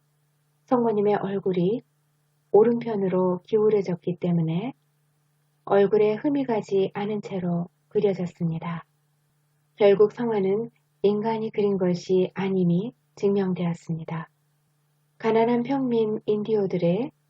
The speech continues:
천한 신분을 나타냈던 틸마. 비가 세차게 내리고 추운 바람이 불 때는 가난한 평민들의 외투가 되어주었던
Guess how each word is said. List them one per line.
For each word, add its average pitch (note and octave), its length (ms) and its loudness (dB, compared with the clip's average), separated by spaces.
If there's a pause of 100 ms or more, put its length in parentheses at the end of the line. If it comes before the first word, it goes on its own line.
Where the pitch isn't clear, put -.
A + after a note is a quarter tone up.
(280)
천한 A#3+ 500 -2
신분을 G3+ 680 -2 (120)
나타냈던 F3+ 840 -2
틸마. F#3 480 -6 (880)
비가 F#3 520 0
세차게 A#3+ 560 0
내리고 F3+ 580 0 (760)
추운 C#4+ 400 0
바람이 G#3 420 0
불 F#3+ 180 0
때는 F#3+ 640 0 (680)
가난한 G#3 500 0
평민들의 G#3 760 0 (500)
외투가 G#3 680 2
되어주었던 F#3+ 880 -4